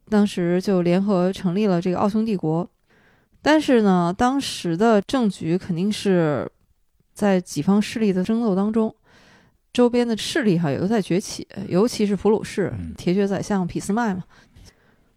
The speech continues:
Speaker 1: 从茨威格的视角来看，他是感受不到的。他是出生在一个比较富裕的犹太人家庭。
Speaker 2: 他爸是一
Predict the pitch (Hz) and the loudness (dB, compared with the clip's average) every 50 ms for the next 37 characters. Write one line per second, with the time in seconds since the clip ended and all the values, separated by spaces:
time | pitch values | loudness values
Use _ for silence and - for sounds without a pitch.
0 | _ _ _ _ - - - - - 214 220 262 302 - - - 349 349 359 349 | _ _ _ _ -16 -8 -4 2 4 4 4 2 0 -4 0 4 4 4 4 4
1 | - 214 160 160 208 285 349 - - - 277 214 208 165 - - 104 - - - | 2 2 4 4 6 4 4 2 2 0 0 2 0 -2 -2 -2 -4 -4 -4 -2
2 | - 240 226 196 175 - - - 269 302 302 330 - 185 - 175 - 160 - 156 | 0 2 2 2 2 0 -2 0 0 0 2 0 -2 -2 -2 -4 -4 -4 -4 -2
3 | 160 156 - - - - - _ _ _ - - - 330 330 285 - - 277 269 | -2 -2 -4 -6 -8 -10 -14 _ _ _ -8 -2 0 2 2 2 0 -2 -4 -4
4 | 285 277 277 277 254 208 180 175 185 220 226 208 190 175 185 - - _ _ _ | -4 -4 -4 -2 0 0 0 0 0 0 0 0 0 0 -4 -6 -16 _ _ _
5 | _ _ - - 185 190 208 - - - 320 285 240 208 180 175 160 156 156 160 | _ _ -4 0 0 0 0 0 -2 0 2 4 4 4 4 4 2 2 0 0
6 | 185 190 214 190 175 170 180 196 214 214 214 226 - - 160 - - 185 202 _ | 0 0 0 0 0 -2 -4 -2 -2 -2 -2 -2 -4 -6 -6 -6 -8 -10 -12 _
7 | _ _ _ _ - - - - _ _ _ - - - 170 151 226 233 214 185 | _ _ _ _ -20 -20 -20 -20 _ _ _ -10 -4 -4 0 2 2 4 4 4
8 | 156 127 - - 151 139 131 123 117 117 117 127 | 4 2 0 0 0 2 2 2 0 0 -2 -4